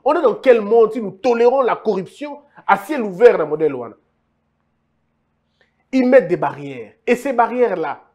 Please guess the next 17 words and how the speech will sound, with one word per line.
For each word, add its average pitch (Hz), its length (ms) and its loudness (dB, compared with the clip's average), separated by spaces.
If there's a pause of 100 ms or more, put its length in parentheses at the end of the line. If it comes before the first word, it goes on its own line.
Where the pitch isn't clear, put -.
(760)
attendez, - 720 -20
attendez. 175 500 -18 (320)
Non, 320 140 -4 (260)
mais 254 120 -10
ça, 269 100 -16
tozo 220 220 -10
zanga 233 240 -8
ta 226 100 -12
kocha 247 240 -12
ba 226 80 -8
barrière, 185 380 -10
de, 185 120 -20
de, 180 220 -20
de, 185 160 -10 (120)
d'autres, 202 280 -6
tozo 180 260 -12
zanga 190 380 -4